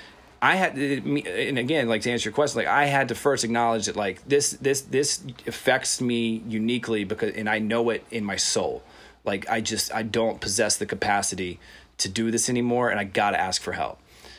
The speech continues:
So that's where it all started. And, and, you know, God bless Mama Bear, called Mom, like, "Hey, I know we've been through this, but we gotta, we gotta rock and roll, and we gotta do it pretty quickly 'cause I will change my mind."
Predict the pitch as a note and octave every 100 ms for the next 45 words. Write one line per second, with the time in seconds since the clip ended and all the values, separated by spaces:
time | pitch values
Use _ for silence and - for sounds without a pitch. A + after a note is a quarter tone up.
0 | - _ - - - A#2 D3+ D3+ C#3+ A#2+
1 | G#2+ C3+ G#2 F#2+ F#2+ G2+ F#2+ - G2+ F#2+
2 | A2 G#2 A2+ A2+ D3 C#3+ A2 G#2 G2+ A2
3 | A#2+ C#3+ C3+ A#2+ G#2 G#2 B2+ B2 G#2 -
4 | A2 A2+ A#2 B2+ C3+ D3+ B2+ A2+ - G#2
5 | F2+ G#2+ A2+ A2+ - B2 A#2+ G#2+ G#2 A2+
6 | A2 A#2 B2 A#2 A2 G#2+ G#2 G#2+ F#2+ A2
7 | G2 A#2 G#2+ G2+ F#2+ G2+ G2+ A2 G#2+ G#2
8 | G2 F#2 F#2 F#2 C2 -